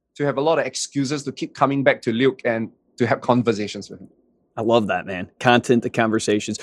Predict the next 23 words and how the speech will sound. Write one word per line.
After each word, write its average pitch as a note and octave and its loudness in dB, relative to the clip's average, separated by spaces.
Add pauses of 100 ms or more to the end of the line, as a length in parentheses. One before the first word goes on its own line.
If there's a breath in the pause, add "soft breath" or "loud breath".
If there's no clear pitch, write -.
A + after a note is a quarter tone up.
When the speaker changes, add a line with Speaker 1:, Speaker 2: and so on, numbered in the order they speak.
(180 loud breath)
Speaker 2:
So F#3 10
it's E3+ 8
building G#3+ 2
trust. - 0 (220 soft breath)
And D3+ 4
so F3 4
you D#3 4
build F#3 2
trust E3+ 0
through D#3+ 4
familiarity B2 2 (300)
is A#2+ 2
what B2 2
you're B2 2
saying. A#2 0
Four G#3+ 2
to A#3+ 2
six, - 2 (380 soft breath)
four A#3 2
to C#4 2
six - 2
seems F3 2
low B2+ 2